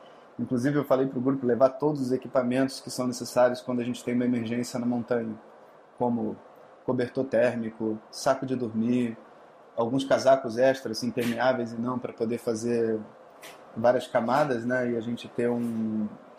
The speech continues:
uma possibilidade de ficar mais quente, caneca de metal, né, que você possa esquentar água nela e sobreviver por mais tempo, barras energéticas, então tá todo mundo preparado pra emergência também, assim espero.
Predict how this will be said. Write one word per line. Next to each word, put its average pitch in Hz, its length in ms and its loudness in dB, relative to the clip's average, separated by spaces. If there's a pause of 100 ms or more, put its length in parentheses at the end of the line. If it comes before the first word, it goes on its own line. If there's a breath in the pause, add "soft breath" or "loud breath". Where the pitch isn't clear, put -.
(120)
uma 107 100 -4
possibilidade 120 500 0
de 113 60 -12
ficar - 160 -2
mais 127 220 -4
quente, 123 540 -4 (1160)
caneca 135 520 2
de 117 120 -6
metal, 127 560 4 (320)
né, 123 180 0
que 123 160 -6 (200)
você 120 200 -8
possa 120 300 -2
esquentar 123 460 2
água 120 280 4
nela 123 500 2 (120)
e - 80 -10
sobreviver 117 460 -4
por 117 140 -4
mais 98 200 -4
tempo, 131 400 -2
barras 117 360 2
energéticas, 117 800 -2
então 123 380 -6 (280)
tá 123 100 0
todo 147 180 0
mundo 160 160 0
preparado 135 560 4
pra 135 120 -2
emergência 131 420 -4
também, 117 320 -2
assim 135 220 -4
espero. 101 400 -2